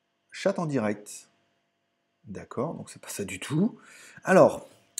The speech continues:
Bonjour à moi, voilà. Bonjour à Gérard. Il y a moyen de zoomer là, enfin ? Non. <laughs> Toujours pas ? Bon, bah tant pis.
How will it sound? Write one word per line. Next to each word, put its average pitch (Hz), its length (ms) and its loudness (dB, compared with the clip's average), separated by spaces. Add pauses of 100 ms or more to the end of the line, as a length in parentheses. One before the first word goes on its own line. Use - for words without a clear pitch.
(380)
Bonjour 214 720 6
à 113 140 0
moi, 127 420 4
voilà. 113 240 4
Bonjour 233 320 6
à 175 80 6
Gérard. 113 540 2 (1120)
Il 123 40 -8
y 120 40 -2
a - 20 -4
moyen 214 220 -4
de 269 100 -2
zoomer 170 300 -2
là, 302 140 -2
enfin ? - 280 -8 (2250)
Non. 107 400 -4 (160)
<laughs> 196 640 10 (680)
Toujours 143 280 -2
pas ? - 360 2 (160)
Bon, 104 100 -2
bah 151 80 -2
tant 156 140 -8
pis. - 200 -14